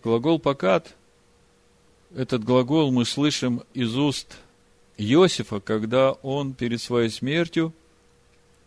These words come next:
говорит, э, своё последнее слово сынам Израиля. Значение этого слова — это по Стронгу шестьдесят четыре восемьдесят пять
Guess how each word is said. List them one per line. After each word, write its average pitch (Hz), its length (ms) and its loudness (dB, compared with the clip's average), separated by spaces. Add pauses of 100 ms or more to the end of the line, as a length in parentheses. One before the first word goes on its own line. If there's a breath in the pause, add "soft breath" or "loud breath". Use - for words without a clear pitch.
говорит, 113 680 0
э, 117 360 -6 (560)
своё 117 420 -2 (260)
последнее 113 520 0
слово 143 400 0
сынам 113 420 0
Израиля. 120 520 6 (1600)
Значение 120 560 4
этого 127 300 6
слова — 143 580 6 (920)
это 110 220 0
по 113 160 0
Стронгу 117 400 2
шестьдесят 117 640 -2
четыре 113 280 0
восемьдесят 107 560 0
пять 107 380 4